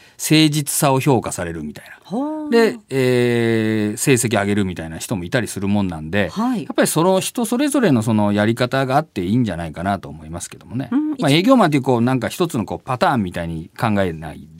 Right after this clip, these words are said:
Speaker 1: でいいんじゃないかなと思います。
Speaker 2: はい。へえ、一概にこう、こういう人が合ってる、合ってないとかっていうわけじゃないんですね。
Speaker 1: うん、まあね。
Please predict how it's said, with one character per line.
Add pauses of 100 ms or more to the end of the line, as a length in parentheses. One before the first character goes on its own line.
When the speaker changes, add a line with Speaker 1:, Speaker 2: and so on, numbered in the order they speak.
(120)
Speaker 1:
で
い
い
ん
じ
ゃ
な
い
か
な
と
思
い
ま
す。
Speaker 2:
は
い。 (500)
へ
え、
一
概
に
こ
う、
こ
う
い
う
人
が
合
っ
て
る、
合
っ
て
な
い
と
か
っ
て
い
う
わ
け
じ
ゃ
な
い
ん
で
す
ね。
Speaker 1:
う
ん、
ま
あ
ね。